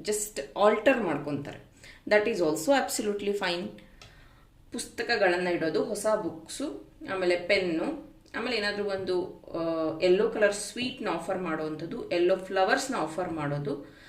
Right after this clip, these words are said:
again ಯೆಲ್ಲೋ ಬಟ್ಟೆನೇ ಹಾಸಿ ಸರಸ್ವತಿ ಅವ್ರನ್ನ ಕೂರ್ಸುವಂಥದ್ದು, ಈ ರೀತಿಯಾಗಿ ಸರಸ್ವತಿ ಪೂಜೆನ ಮಾಡುವಂಥದ್ದು. So ನಮ್ಮ ಹತ್ರ ಸರಸ್ವತಿ ಫೋಟೋನೂ ಇಲ್ಲ, ಮೂರ್ತಿನೂ ಇಲ್ಲ, ಏನೂ ಇಲ್ಲ ಅಂದ್ರೆ no problem. ನಿಮ್ಮ ದೇವರ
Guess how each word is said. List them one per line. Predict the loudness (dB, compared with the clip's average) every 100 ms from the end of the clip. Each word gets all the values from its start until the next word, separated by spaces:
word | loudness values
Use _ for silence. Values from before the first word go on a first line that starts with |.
| -12 -2
again | 4 4 4
ಯೆಲ್ಲೋ | 2 4 4 2 -4 -4
ಬಟ್ಟೆನೇ | 2 2 2 0 0
ಹಾಸಿ | -4 -4 -4 -4
ಸರಸ್ವತಿ | -4 -4 -6 -4 -2 0
ಅವ್ರನ್ನ | 0 -2 -4 -4
ಕೂರ್ಸುವಂಥದ್ದು, | -2 -2 -2 -6 -6 -6 -6 -6 -6 -12 -20 -20 -18 0
ಈ | 4 6
ರೀತಿಯಾಗಿ | 6 4 2 2 0
ಸರಸ್ವತಿ | -2 -4 -4 -8 -10
ಪೂಜೆನ | -8 -8 -6 -4
ಮಾಡುವಂಥದ್ದು. | -2 -2 -4 -6 -8 -10 -12 -10 -12 -14 -20 -8 2
So | 4
ನಮ್ಮ | 4
ಹತ್ರ | 4 2 2
ಸರಸ್ವತಿ | 2 0 0 -4 -6 -6
ಫೋಟೋನೂ | -2 -2 -2 -4 -2
ಇಲ್ಲ, | -4 -2 -2
ಮೂರ್ತಿನೂ | -2 -2 -2 -4 -4 -2
ಇಲ್ಲ, | -2 -2 -2
ಏನೂ | -2 0 0
ಇಲ್ಲ | 0 -2
ಅಂದ್ರೆ | -4 -4
no | -2 -4 -4 -2
problem. | 0 0 0 0 -2 -6 -18 -8
ನಿಮ್ಮ | -4 0 2
ದೇವರ | 4 4 4 2